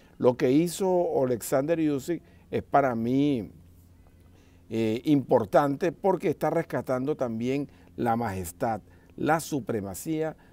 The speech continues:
del peso pesado. Y además con esa diferencia física demostró que el boxeo es una ciencia, que no siempre el pez grande se come al pez pequeño,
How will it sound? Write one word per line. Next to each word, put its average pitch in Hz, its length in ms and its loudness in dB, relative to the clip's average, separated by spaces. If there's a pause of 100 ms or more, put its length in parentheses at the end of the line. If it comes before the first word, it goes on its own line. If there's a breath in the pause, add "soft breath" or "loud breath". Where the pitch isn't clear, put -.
(140 soft breath)
del 101 220 -4
peso 117 920 -2
pesado. - 480 -10 (260 soft breath)
Y 123 140 2
además 139 380 2
con 123 180 -4
esa 151 220 -2
diferencia 120 600 -2
física 127 600 -6 (300 soft breath)
demostró 117 500 -2
que 160 120 -2
el 143 80 0
boxeo 117 420 -4
es 117 60 -6
una 123 200 -4
ciencia, 92 480 -10 (300 loud breath)
que 117 120 2
no 127 120 0
siempre 151 400 -2
el 147 60 -8
pez 135 200 -4
grande 135 460 -2 (260 soft breath)
se 120 280 -2
come 170 340 0
al 113 100 -4
pez 101 200 -6
pequeño, 95 600 -8